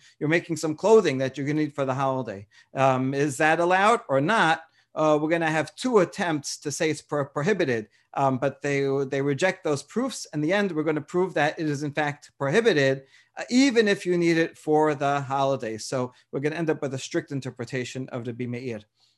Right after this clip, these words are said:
All right, let's see the Mishnah. Rabbi Meir Omer,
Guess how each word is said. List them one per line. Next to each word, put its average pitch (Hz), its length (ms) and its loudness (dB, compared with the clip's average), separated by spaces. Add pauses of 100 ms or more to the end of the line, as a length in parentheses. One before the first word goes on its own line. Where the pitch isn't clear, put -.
(680)
All 143 100 -2
right, 110 180 -4
let's 160 200 -8
see 127 120 -8
the 120 100 -10
Mishnah. 170 600 -8 (440)
Rabbi 190 220 2
Meir 170 300 0
Omer, 113 280 -8